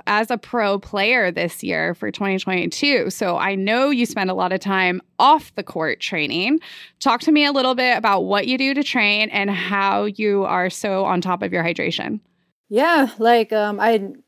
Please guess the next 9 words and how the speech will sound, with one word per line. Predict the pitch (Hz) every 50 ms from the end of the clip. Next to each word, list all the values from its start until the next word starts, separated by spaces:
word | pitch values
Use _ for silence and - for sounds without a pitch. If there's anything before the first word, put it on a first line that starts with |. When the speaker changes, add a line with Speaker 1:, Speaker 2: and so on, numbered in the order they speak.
| _ _ -
Speaker 2:
I | 208 208
do | 214 180 208 214 208 208
feel | - - 214 202 202 208 208 202 196 196 196 190 -
as | - 190 185 185 - -
fit | - - 196 185 -
as | 190 185 180 -
I've | 185 175 180 180 170 -
ever | 170 185 175 180 185 185
been, | 170 175 180 180 180 185 208 220 226 233